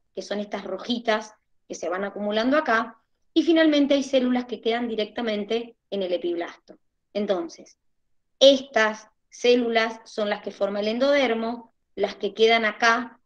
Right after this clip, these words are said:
son las que forma el mesodermo, y las que quedan acá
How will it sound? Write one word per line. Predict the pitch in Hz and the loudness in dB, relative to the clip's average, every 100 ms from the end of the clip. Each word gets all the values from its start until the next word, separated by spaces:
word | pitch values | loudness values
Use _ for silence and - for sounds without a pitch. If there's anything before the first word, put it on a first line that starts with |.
| _ | _
son | - 208 | -8 -6
las | 196 | -6
que | 190 | -6
forma | - 202 208 | -2 -2 0
el | |
mesodermo, | 220 226 269 262 226 208 202 208 - _ _ | -2 -4 0 2 2 2 -4 -8 -14 _ _
y | 269 | -2
las | 269 262 | -2 -4
que | 247 | 0
quedan | 277 285 302 | 4 4 2
acá | 294 226 240 - | 0 -2 -2 -10